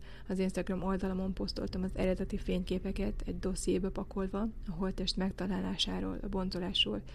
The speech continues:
és az F B I oldaláról. A boncolás. Ezerkilencszáznegyvenhét január tizenhatodikán Frederick Newbar,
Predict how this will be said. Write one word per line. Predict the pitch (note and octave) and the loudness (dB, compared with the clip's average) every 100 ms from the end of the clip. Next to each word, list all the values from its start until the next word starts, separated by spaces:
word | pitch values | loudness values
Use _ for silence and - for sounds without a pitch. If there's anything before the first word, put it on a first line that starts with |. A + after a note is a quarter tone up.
| - - - | -10 -10 0
és | F#3+ | 2
az | F3+ | 2
F | F#3 - | 0 0
B | |
I | - - | -2 -2
oldaláról. | - G#3+ - - - - - - - - - - - - - - - - | -2 0 0 0 0 -2 -4 -6 -8 -10 -10 -10 -10 -8 -8 -10 -10 2
A | G#3 | 4
boncolás. | F3+ F3 E3+ F3+ - - - - - - - - - - | 4 4 0 -2 2 6 8 6 -4 -8 -6 -4 -4 0
Ezerkilencszáznegyvenhét | G#3 F3 F3 F#3 F3 F3 E3+ F3 E3 F3+ G3+ G#3 G#3+ | 6 8 8 6 2 4 6 4 4 2 2 2 4
január | F#3+ F3 F3 | 2 2 0
tizenhatodikán | - F3 E3+ G3+ F3 - E3+ E3+ F#3 G3+ G#3+ | 0 0 2 0 0 -2 -2 -2 0 0 0
Frederick | - F3+ F3 F3 - | 0 -2 0 -2 0
Newbar, | F#3 F3+ F3+ G3+ A#3+ | 0 2 0 0 0